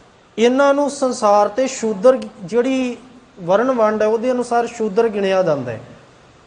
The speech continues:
ਤੇ ਜਦੋਂ ਭਗਤ ਬਣ ਗਏ, ਹੁਣ ਜਿਹੜਾ ਭਗਤ ਹੈ ਉਹ ਸਾਰਿਆਂ ਨੂੰ ਸੁਗੰਧਿਤ ਕਰਦਾ ਹੈ। ਤੇ ਜਿੰਨੇ ਗੁਰੂ ਗ੍ਰੰਥ ਸਾਹਿਬ ਨੂੰ ਜਦੋਂ ਅਸੀਂ ਮੱਥਾ ਟੇਕਦੇ ਹਾਂ, ਥੋੜ੍ਹਾ ਕਹਿੰਦੇ ਹਾਂ ਕਿ ਇਕੱਲੇ ਗੁਰੂ ਨਾਨਕ ਸਾਹਿਬ ਨੂੰ ਮੱਥਾ ਟੇਕ ਰਹੇ, ਇੱਥੇ ਤੇ ਸਾਰੇ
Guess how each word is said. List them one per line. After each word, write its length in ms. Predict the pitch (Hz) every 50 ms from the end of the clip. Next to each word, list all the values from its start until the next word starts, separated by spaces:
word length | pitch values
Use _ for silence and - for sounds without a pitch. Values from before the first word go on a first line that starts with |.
| _ _ _ _ _
ਤੇ 280 | - 202 202 202 196 196 - - - - - -
ਜਦੋਂ 300 | 147 170 175 180 233 233 233 -
ਭਗਤ 260 | 240 196 165 175 - 262
ਬਣ 240 | 233 269 254 240
ਗਏ, 260 | 233 214 214 202 185 185 185 - - - - - _ - - -
ਹੁਣ 160 | 208 240 247
ਜਿਹੜਾ 300 | 190 220 240 254 262 254 254 -
ਭਗਤ 340 | 220 165 147 160 208 - -
ਹੈ 260 | 262 226 202 180 180 - - - - -
ਉਹ 100 | 262 285
ਸਾਰਿਆਂ 500 | 277 - 196 180 185 196 208 247 269 277
ਨੂੰ 120 | 294 302
ਸੁਗੰਧਿਤ 440 | 247 - 240 214 214 220 220 226 226
ਕਰਦਾ 320 | 214 196 175 147 139 139 135
ਹੈ। 100 | 123 113 - - - - - - _ _ _ _ _ _ - - - _ _ - - -
ਤੇ 80 | 202 196 - - - - - 165
ਜਿੰਨੇ 440 | 151 - 180 180 180 208 226 240 233 233 175
ਗੁਰੂ 280 | 160 147 175 202 226
ਗ੍ਰੰਥ 300 | 220 185 175 180 180 180
ਸਾਹਿਬ 260 | 180 - 214 226 226 226
ਨੂੰ 120 | 247 240
ਜਦੋਂ 260 | 208 202 202 202 208
ਅਸੀਂ 180 | 208 208 226 214
ਮੱਥਾ 340 | 196 180 175 - 202 202 202
ਟੇਕਦੇ 420 | 202 185 185 180 185 196 196 202
ਹਾਂ, 60 | 202
ਥੋੜ੍ਹਾ 240 | 202 208 226 277 277
ਕਹਿੰਦੇ 380 | 269 254 240 240 240 247 240 220
ਹਾਂ 80 | 196 190 - - - - - -
ਕਿ 60 | 202
ਇਕੱਲੇ 340 | 185 202 214 214 220 233 226
ਗੁਰੂ 200 | 202 208 214 214
ਨਾਨਕ 360 | 196 170 170 175 185 185 214
ਸਾਹਿਬ 260 | - 220 220 226 233
ਨੂੰ 120 | 240 240
ਮੱਥਾ 300 | 226 202 190 - 208 202
ਟੇਕ 320 | 190 196 190 185 180 180 190
ਰਹੇ, 140 | 185 196 190
ਇੱਥੇ 220 | 185 190 - 220
ਤੇ 160 | 214 254 254
ਸਾਰੇ 380 | 247 - - 170 175 185 233